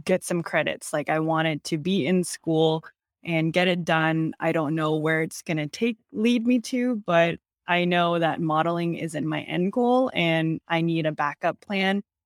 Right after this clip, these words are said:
because I've seen it. I've seen others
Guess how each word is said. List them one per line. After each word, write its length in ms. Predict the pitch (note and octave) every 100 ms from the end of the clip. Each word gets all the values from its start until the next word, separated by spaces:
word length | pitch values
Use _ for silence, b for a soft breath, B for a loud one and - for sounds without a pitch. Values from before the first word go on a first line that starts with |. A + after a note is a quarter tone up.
| _ _
because 680 | F3+ - E3 D3+ D3 C#3+ - -
I've 200 | E3+ D#3+
seen 380 | - - F3 D#3+
it. 200 | D3+ C3 _ _ _ _ _ G3+
I've 160 | G3+
seen 320 | - A#3 G#3 - _ _ _ _ -
others 560 | G#3 G3+ F#3 F3+ -